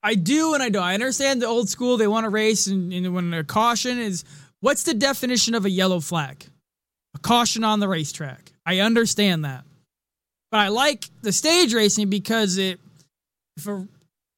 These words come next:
boring race is going all four hundred laps, it's boring. Now, stages break that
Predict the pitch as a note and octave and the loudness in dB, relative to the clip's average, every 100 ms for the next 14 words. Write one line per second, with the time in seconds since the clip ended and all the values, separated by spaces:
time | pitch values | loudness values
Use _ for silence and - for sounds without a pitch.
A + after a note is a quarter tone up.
0 | - C4 D#4 D4+ C4+ C4 C4 A#3 A3+ F#3+ | -6 0 2 2 2 2 2 0 0 0
1 | A3 G3+ G3 A#3 C#4 C4 D4+ C#4+ C4 C4+ | 0 0 2 2 0 -2 -4 -2 -2 -2
2 | B3 G#3+ A#3 A3+ A3 A3 F3+ D3 D3+ B3+ | -4 -2 0 0 -2 -4 -6 -6 -8 -2
3 | C#4 C4+ C4 B3+ A#3 A3 F#3 - C4+ A#3 | 0 2 0 0 0 -2 -2 2 2 4
4 | B3+ F#3 D3 G#3+ C4+ G#3+ E3+ C4 A#3+ | 4 2 0 0 0 0 0 0 0